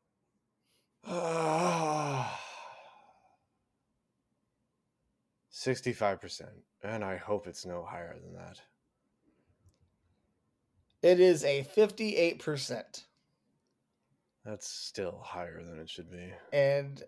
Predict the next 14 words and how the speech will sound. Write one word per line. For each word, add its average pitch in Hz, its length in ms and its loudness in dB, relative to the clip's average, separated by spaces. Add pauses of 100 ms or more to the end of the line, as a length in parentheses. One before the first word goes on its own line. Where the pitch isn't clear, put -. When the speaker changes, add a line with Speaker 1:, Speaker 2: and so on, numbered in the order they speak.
Speaker 2:
a 143 80 4
hundred 185 360 4
thousand 170 340 10
plus 165 340 6
ratings 156 480 4
for 143 140 0
the 143 60 4
audience 143 360 4
score 151 300 4
gives 139 260 -4
it 139 160 0
a 131 100 -2
sixty 135 540 -2
percent. 107 480 -14